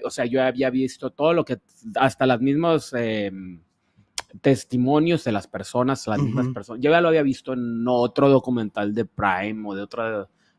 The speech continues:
Speaker 1: plataforma, pero eso no me llamó tanto la
Speaker 2: Creo que
Speaker 1: atención.
Speaker 2: en Netflix, ¿no?
Speaker 1: Netflix.
Speaker 2: Netflix, o es
Speaker 1: No,
Speaker 2: el,
Speaker 1: el
Speaker 2: o
Speaker 1: nuevo,
Speaker 2: este es
Speaker 1: el
Speaker 2: el
Speaker 1: nuevo es el de Netflix, de este,
Speaker 2: ¿Y tú
Speaker 1: de
Speaker 2: ya lo habías visto en otro?
Speaker 1: Yo ya lo había visto en otro, pero es lo mismo, o sea, con
Speaker 2: Ok.
Speaker 1: otro nombre y otro, pero es exactamente lo
Speaker 2: No hay
Speaker 1: mismo.
Speaker 2: novedades.
Speaker 1: Mm, mm.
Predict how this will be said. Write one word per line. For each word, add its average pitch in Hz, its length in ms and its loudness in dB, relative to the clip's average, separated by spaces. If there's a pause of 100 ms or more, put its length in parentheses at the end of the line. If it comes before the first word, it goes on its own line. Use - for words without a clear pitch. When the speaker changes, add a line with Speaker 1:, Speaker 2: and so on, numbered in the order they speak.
Speaker 1:
plataforma, 135 600 -4
pero 123 120 -8
eso 135 120 -8
no 131 60 -2
me 135 100 0
llamó 113 220 -2
tanto 117 280 -10
la 117 80 -4
Speaker 2:
Creo 156 180 2
que - 0 -
Speaker 1:
atención. 180 140 6
Speaker 2:
en 165 40 8
Netflix, - 500 2
¿no? 147 160 6
Speaker 1:
Netflix. 131 240 6
Speaker 2:
Netflix, 156 540 4
o 151 140 12
es 147 100 12
Speaker 1:
No, 160 100 12
Speaker 2:
el, 156 60 12
Speaker 1:
el 147 80 10
Speaker 2:
o 156 40 12
Speaker 1:
nuevo, 175 160 12
Speaker 2:
este 220 140 12
es 190 100 8
Speaker 1:
el 147 80 10
Speaker 2:
el 147 140 12
Speaker 1:
nuevo 165 280 12
es 175 100 6
el 165 120 8
de 135 120 8
Netflix, 131 420 2
de 117 200 2
este, 113 200 2
Speaker 2:
¿Y 170 60 8
tú 165 80 2
Speaker 1:
de 165 80 8
Speaker 2:
ya 156 80 10
lo 156 60 10
habías 156 200 6
visto 147 240 -2
en 151 140 2
otro? 143 340 0
Speaker 1:
Yo 160 100 10
ya 170 100 12
lo 180 80 10
había 180 180 10
visto 175 280 4
en 175 120 0
otro, 170 520 4
pero 143 160 2
es 143 80 -2
lo 160 100 2
mismo, 151 400 -2
o - 40 -12
sea, 139 140 -6
con 151 160 4
Speaker 2:
Ok. 139 60 8
Speaker 1:
otro 135 200 2
nombre 135 500 4
y 123 60 6
otro, 117 220 -2
pero 110 180 -8
es - 160 -12
exactamente 113 600 -10
lo 143 60 0
Speaker 2:
No 143 80 4
hay 139 140 4
Speaker 1:
mismo. 143 120 2
Speaker 2:
novedades. 135 640 2
Speaker 1:
Mm, 233 60 -6
mm. 95 60 -12